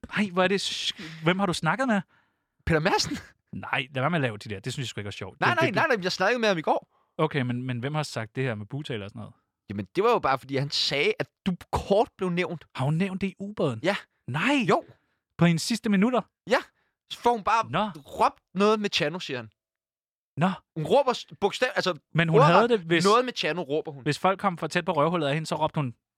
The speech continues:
Speaker 1: "Chano!"
Speaker 2: Nå.
Speaker 1: Fordi jeg tror, det lå til hende... Øh,
Speaker 2: Det er svensk, eller hvad?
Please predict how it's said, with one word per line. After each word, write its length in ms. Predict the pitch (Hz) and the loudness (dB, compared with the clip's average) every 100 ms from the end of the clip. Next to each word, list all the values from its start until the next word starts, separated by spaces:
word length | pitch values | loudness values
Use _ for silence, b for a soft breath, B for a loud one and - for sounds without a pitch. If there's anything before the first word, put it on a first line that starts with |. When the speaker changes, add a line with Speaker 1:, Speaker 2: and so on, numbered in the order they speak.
| _ - | _ 6
Speaker 1:
"Chano!" 440 | 294 320 330 165 - | 8 8 6 2 0
Speaker 2:
Nå. 180 | 175 170 - - | 0 0 -4 -10
Speaker 1:
Fordi 200 | 143 147 | -2 0
jeg 100 | 151 | 0
tror, 140 | 175 | 0
det 100 | 170 | 2
lå 180 | 160 175 | 0 0
til 160 | 170 | 0
hende... 200 | 156 147 | 0 0
Øh, 60 | 127 117 | -2 -2
Speaker 2:
Det 80 | 113 _ | -6 _
er 40 | |
svensk, 440 | - 151 175 - 147 | -2 -2 -2 -4 -6
eller 120 | |
hvad? 100 | 143 | -8